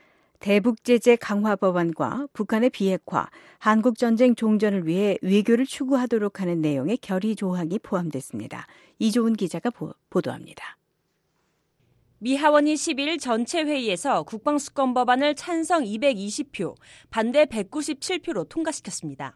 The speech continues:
Speaker 2: 이번 국방수권 법안에는 북한과 거래하는 개인과 기업의 금융거래를 돕는 해외 금융기관에 세컨더리 보이콧,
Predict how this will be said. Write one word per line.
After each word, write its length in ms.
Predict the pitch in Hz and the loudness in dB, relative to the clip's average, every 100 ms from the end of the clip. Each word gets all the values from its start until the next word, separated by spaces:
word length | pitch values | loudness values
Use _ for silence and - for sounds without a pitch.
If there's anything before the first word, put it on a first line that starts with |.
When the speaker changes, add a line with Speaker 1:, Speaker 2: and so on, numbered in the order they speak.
| _ _ _ _ _ _ - | _ _ _ _ _ _ 2
Speaker 2:
이번 240 | 247 294 | 4 4
국방수권 600 | 262 202 302 - 311 269 | 2 0 -2 -2 0 4
법안에는 540 | 254 240 214 233 233 | 6 4 4 0 -2
북한과 420 | 165 247 302 285 269 | -4 -2 2 4 4
거래하는 520 | 262 254 262 302 339 | 4 2 2 2 0
개인과 520 | 254 240 269 277 277 | 0 0 2 2 2
기업의 420 | 254 240 240 302 | 2 -2 0 -2
금융거래를 800 | 294 240 277 294 277 247 226 220 | -2 0 2 2 2 2 0 -2
돕는 380 | 180 185 254 269 | -4 -4 -4 -4
해외 320 | 339 339 320 | -4 -2 -2
금융기관에 800 | - 240 254 214 180 165 196 226 - - - | -2 -2 -2 -2 -2 0 0 -2 -8 -20 -8
세컨더리 560 | - 339 359 311 269 | -2 -2 0 0 0
보이콧, 460 | 214 190 - 170 | -2 -4 -4 -8